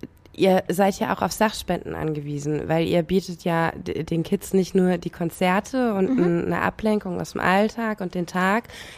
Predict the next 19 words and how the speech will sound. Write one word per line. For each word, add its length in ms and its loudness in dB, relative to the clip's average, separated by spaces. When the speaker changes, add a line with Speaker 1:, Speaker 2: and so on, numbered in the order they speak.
Speaker 1:
sondern 360 4
damit 260 4
sie 140 -2
sich 180 -4
halt 220 -2
dran 120 2
erinnern, 440 4
kriegen 300 2
die 100 2
ja 240 2
auch 140 -4
immer 220 2
was, 320 -4
noch 280 -2
eine 140 -4
Geschenktüte, 760 -2
wo 80 0
dann 200 4
irgendwie 520 2